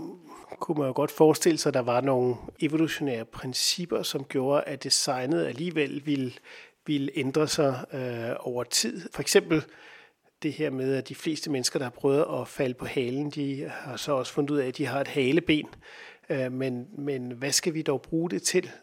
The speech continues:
Vil det forsvinde med tiden, eller, eller kunne man forestille sig, at det ville vokse ud igen?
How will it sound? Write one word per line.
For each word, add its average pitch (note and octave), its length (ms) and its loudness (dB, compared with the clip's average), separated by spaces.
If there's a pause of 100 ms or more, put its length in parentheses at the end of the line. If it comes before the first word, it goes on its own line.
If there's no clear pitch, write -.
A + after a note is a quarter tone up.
Vil C#3+ 120 2
det D#3+ 100 0
forsvinde G3+ 640 -2
med G3+ 100 -2
tiden, - 500 -2
eller, C3+ 420 -4
eller C3+ 220 -4
kunne C#3+ 180 -2
man C3+ 120 0
forestille D#3+ 400 -2
sig, - 140 -4
at C3 60 -4
det C#3+ 100 -2
ville D3 140 -4
vokse C3+ 320 -4
ud E3+ 80 -4
igen? D3 240 -2